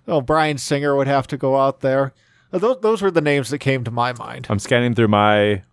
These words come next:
Speaker 2: l-, uh, list of least favorite movies from recent years just to see if anything sticks out. Nothing yet. I, I don't have anything prepared for this.
Speaker 1: Yeah, I mean, the Wachowskis are,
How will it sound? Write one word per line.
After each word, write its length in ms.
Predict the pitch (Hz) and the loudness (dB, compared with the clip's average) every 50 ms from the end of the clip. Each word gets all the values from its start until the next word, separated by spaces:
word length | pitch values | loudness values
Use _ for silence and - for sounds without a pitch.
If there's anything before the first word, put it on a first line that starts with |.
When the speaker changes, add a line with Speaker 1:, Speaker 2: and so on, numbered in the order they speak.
| _ - | _ -10
Speaker 2:
l-, 220 | 95 98 107 110 - | -6 -6 -6 -4 -2
uh, 300 | 104 95 90 87 82 85 | 0 0 2 2 0 0
list 360 | 87 90 98 117 110 - - | -2 -2 0 -2 -2 -2 -2
of 220 | 101 92 82 - - _ _ _ _ - | -2 -2 -2 -6 -12 _ _ _ _ -8
least 260 | 92 101 117 - - | -6 -6 -6 -4 -2
favorite 160 | - 98 92 | -2 -2 0
movies 260 | 87 95 101 104 92 | 0 0 -2 -2 -4
from 160 | - - 87 | -6 -6 -6
recent 260 | 87 90 87 90 85 80 | -6 -6 -6 -6 -6 -4
years 200 | 87 90 92 87 | -2 -2 -2 -2
just 140 | 92 90 | -4 -8
to 40 | 92 85 | -10 -8
see 180 | - 110 104 | -4 -2 -2
if 100 | 95 - | 0 0
anything 300 | 98 95 80 95 90 90 | -2 -2 0 0 -2 -2
sticks 260 | - - - 92 - | -2 -4 -4 -2 0
out. 260 | 98 92 90 - - - | 2 2 2 0 -2 -4
Nothing 320 | 104 101 - 101 95 92 | -6 -4 -4 -4 -4 -2
yet. 220 | 92 92 87 - _ _ - - | -2 -2 -4 -4 _ _ -14 -6
I, 280 | 90 95 95 - 95 98 | -4 -4 -2 -2 0 0
I 20 | |
don't 140 | 107 104 92 | 2 2 2
have 120 | 101 95 | 0 0
anything 220 | 98 95 85 95 85 | 0 -2 -4 -4 -6
prepared 340 | 90 85 95 90 85 80 | -6 -4 -4 -4 -4 -4
for 80 | - 85 | -4 -6
this. 280 | 82 85 87 - - - _ _ - | -8 -8 -8 -10 -14 -20 _ _ 0
Speaker 1:
Yeah, 160 | 135 131 131 | 0 2 2
I 100 | 135 131 | 2 0
mean, 160 | 131 139 131 | 0 0 0
the 80 | 135 131 | 0 0
Wachowskis 800 | 127 127 - - 143 139 139 131 - - 151 143 139 135 117 113 | -2 -2 0 2 2 2 2 2 0 0 0 0 0 0 0 0
are, 400 | 131 123 123 123 123 127 - | -2 0 0 -2 -4 -6 -8